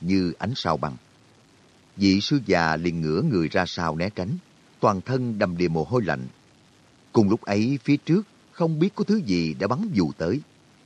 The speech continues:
Mắt thấy không thể tránh kịp, Lạc Mà A-la lập tức xoay người rạp xuống đất theo tư thế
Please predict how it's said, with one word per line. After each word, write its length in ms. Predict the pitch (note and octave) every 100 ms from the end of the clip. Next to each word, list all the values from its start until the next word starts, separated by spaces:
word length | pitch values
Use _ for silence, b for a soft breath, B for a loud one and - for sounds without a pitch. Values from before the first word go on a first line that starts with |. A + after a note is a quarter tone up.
| _ _ _ _ _ _ _ -
Mắt 200 | A#2 A#2 -
thấy 320 | F#2+ A2 E3 -
không 240 | - D#3+ C#3+
thể 140 | F#2
tránh 200 | B2 E3+
kịp, 240 | - D2+ - _ _ _
Lạc 260 | F#2 F#2+ -
Mà 80 | F2
A-la 480 | A2 G#2+ F2 D#2+ D2+
lập 180 | E2 -
tức 180 | F#3 -
xoay 200 | - D#3+
người 360 | G2+ D#2+ D#2 C#2+ D2
rạp 220 | D2+ -
xuống 200 | - C3
đất 140 | D#3 - _ -
theo 260 | G#2+ G2 F#2
tư 220 | G#2+ F#2
thế 260 | G2 F#2+